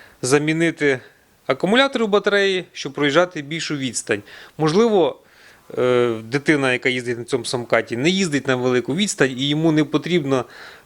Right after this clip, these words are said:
зараз міняти ці акумулятори в батареї.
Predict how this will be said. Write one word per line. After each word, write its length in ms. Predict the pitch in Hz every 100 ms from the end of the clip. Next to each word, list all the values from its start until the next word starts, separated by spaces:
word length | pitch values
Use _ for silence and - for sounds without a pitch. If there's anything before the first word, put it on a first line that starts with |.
| -
зараз 600 | 123 139 147 135 - - _ -
міняти 600 | 131 147 139 139 131 123 - _ - - - -
ці 220 | - 160 156
акумулятори 600 | - 151 151 135 127 120
в 40 |
батареї. 500 | 120 117 117 107 104